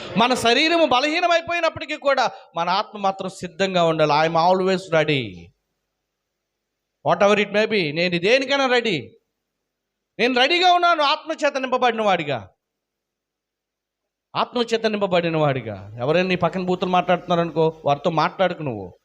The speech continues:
పక్కకు వచ్చేయ్. ఎవరైనా నీకు చాలా చాలా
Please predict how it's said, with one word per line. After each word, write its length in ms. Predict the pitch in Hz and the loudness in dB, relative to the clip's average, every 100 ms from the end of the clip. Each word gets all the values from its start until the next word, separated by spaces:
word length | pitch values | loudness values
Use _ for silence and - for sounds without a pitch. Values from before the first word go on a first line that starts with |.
| _ 143 | _ -6
పక్కకు 260 | 143 180 | -4 -2
వచ్చేయ్. 360 | 180 180 123 - - _ _ _ _ _ _ _ _ _ _ _ _ _ _ _ _ _ _ _ _ _ - | -2 0 -2 -4 -16 _ _ _ _ _ _ _ _ _ _ _ _ _ _ _ _ _ _ _ _ _ 2
ఎవరైనా 340 | 151 202 202 | 4 4 4
నీకు 240 | 202 170 180 - 175 | 0 -2 -6 -4 0
చాలా 140 | 196 202 | 2 2
చాలా 120 | 220 | 0